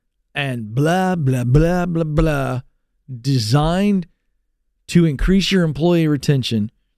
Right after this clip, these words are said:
fall in a distant second place to this very issue. Consistently, clearly, compassionately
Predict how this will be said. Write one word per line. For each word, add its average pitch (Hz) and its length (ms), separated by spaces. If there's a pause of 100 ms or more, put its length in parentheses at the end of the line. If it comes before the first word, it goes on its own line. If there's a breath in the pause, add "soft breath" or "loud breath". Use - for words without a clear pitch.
(680)
fall 147 680 (1400)
in 143 120
a 131 80
distant 165 680
second 165 480
place 98 640 (720)
to - 140
this 110 300
very 90 360
issue. - 320 (1080)
Consistently, 143 1200 (1300)
clearly, 151 960 (1300)
compassionately 196 1500